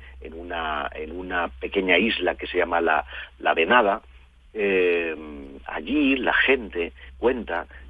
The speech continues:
que desde el lago Nicaragua salen una serie de luces del lago, eh, y ven a unos seres bajitos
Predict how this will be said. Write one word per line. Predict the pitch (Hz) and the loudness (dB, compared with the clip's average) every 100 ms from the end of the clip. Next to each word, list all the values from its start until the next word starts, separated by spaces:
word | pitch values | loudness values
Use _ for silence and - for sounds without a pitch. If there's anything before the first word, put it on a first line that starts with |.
| - | -8
que | 80 | -6
desde | 73 76 73 - 73 | -4 -4 -4 -6 -6
el | 71 | 2
lago | 78 123 135 | 4 4 4
Nicaragua | 127 - 123 101 104 | 0 2 2 2 0
salen | 101 101 110 110 | 0 0 2 0
una | 104 90 | 0 0
serie | - 104 | 2 2
de | 98 90 | 2 2
luces | 110 151 - 85 - | 2 -2 0 -2 -2
del | 76 80 | -4 2
lago, | 95 80 95 - - - - - | 2 2 -2 -4 -16 -16 -16 -4
eh, | 98 95 87 82 - | 0 2 4 2 2
y | 95 92 85 - | 0 -2 -4 -6
ven | 92 135 135 | 0 2 2
a | |
unos | 113 135 127 - - - - | 0 0 4 4 2 -6 2
seres | - - 104 - - - | 4 4 0 -4 -14 -10
bajitos | - - - - - - | -8 -4 -4 -4 -8 -10